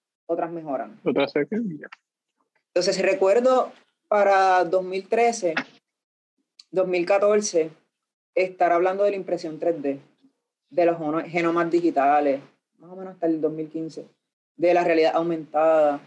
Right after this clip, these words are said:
Speaker 1: de la realidad virtual. Y hoy vemos la realidad mixta. Hoy vemos que el pri-, la primera tecnología emergente es el metaverso y la realidad mixta. De una realidad virtual y una realidad aumentada por separado,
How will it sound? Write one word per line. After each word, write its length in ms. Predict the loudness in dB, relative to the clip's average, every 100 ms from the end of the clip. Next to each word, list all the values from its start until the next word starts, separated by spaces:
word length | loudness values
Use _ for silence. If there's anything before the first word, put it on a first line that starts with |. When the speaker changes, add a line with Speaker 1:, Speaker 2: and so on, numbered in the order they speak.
| _
Speaker 1:
de 140 | 0
la 80 | 0
realidad 300 | 2 0 0
virtual. 500 | -2 -10 0 0 0 0
Y 80 |
hoy 80 | 0
vemos 240 | 2 0 0
la 120 | -2
realidad 300 | -2 0 -2
mixta. 440 | -4 -12 -16 -20 _ _ _ _ _ _ _ _ _ _ _ _ _ _ _ _
Hoy 160 | 0 2
vemos 320 | 2 2 0
que 100 | -2
el 100 | -2
pri-, 140 | 0
la 120 | 0 2
primera 520 | -2 -2 0 0 0 -4
tecnología 500 | -8 -4 -2 -2 -2
emergente 600 | -6 -14 -18 -10 -10 -10 _ _ _ _ _
es 340 | -2 -2 -2 -12 _ -2
el 140 | 0
metaverso 800 | 0 2 2 2 2 -2 -12 -20 _ _ _ _ _ _ _ _
y 120 | -2
la 300 | 0 0 -2 -4
realidad 320 | 0 2 0
mixta. 460 | -4 -12 -16 -20 -20 _ _ _ _ _ _ _ _
De 220 | -2 2
una 360 | 4 2 2 0
realidad 600 | 2 2 4 4 4 2
virtual 720 | 0 0 0 0 2 4 0 -4
y 100 | -6
una 140 | -4
realidad 360 | 0 2 4 2
aumentada 500 | 0 -6 0 2 2
por 140 | -2
separado, 580 | -4 -2 0 0 0